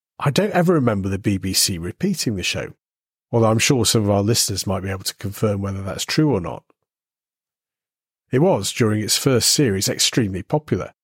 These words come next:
and I think it complemented the feeling of despair and misery that was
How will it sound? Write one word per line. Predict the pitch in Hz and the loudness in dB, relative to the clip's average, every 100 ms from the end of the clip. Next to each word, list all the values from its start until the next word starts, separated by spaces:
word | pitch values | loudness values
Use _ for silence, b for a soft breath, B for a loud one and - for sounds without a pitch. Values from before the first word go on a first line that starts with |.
| _ _ _ _ - | _ _ _ _ 0
and | 175 | 0
I | |
think | 185 277 | 2 0
it | - - | -2 0
complemented | 151 147 135 104 - 98 | -2 2 2 2 0 -4
the | |
feeling | - 123 110 101 | 0 2 2 2
of | 101 | 0
despair | 98 - - 110 104 | 0 0 2 2 2
and | 98 | 2
misery | 107 113 104 92 | 0 2 2 0
that | 85 | -2
was | 104 | -6